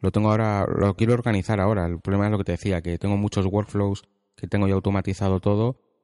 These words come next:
y tengo que, tendría que cambiar todos para adaptarlo al nuevo sistema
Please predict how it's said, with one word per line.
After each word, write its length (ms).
y 240
tengo 220
que, 160
tendría 280
que 120
cambiar 760
todos 440
para 260
adaptarlo 320
al 60
nuevo 140
sistema 460